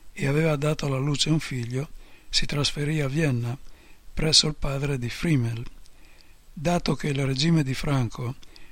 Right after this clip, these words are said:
non riconosceva i matrimoni civili contratti durante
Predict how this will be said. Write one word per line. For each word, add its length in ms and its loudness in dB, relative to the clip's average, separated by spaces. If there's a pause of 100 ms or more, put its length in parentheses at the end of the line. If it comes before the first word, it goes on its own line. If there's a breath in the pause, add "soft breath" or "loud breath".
(200 loud breath)
non 220 6
riconosceva 880 2 (400 soft breath)
i 120 0
matrimoni 640 6
civili 600 0 (440 soft breath)
contratti 680 0
durante 640 2